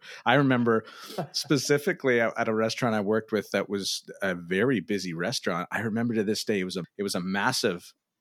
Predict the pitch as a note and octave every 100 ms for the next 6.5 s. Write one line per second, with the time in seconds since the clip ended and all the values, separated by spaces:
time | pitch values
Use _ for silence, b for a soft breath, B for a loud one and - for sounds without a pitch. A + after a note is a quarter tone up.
0 | _ A#2+ B2+ G2 F#2+ C3+ C3 - C#2+ -
1 | B B A2+ F2+ - _ _ _ _ _
2 | - C#3 A#2+ A2 G#2 G#2+ G2+ _ _ -
3 | D#3+ C#3 B2+ G#2 A#2 G#2+ G2 D#2+ A2 C3
4 | B2 G2 G2 F#2+ _ - G#2+ A#2 A#2+ C#3
5 | B2+ C3+ D#3 D3 A2+ G#2+ G#2 A#2 B2+ A#2+
6 | G2+ G#2 G2 F#2+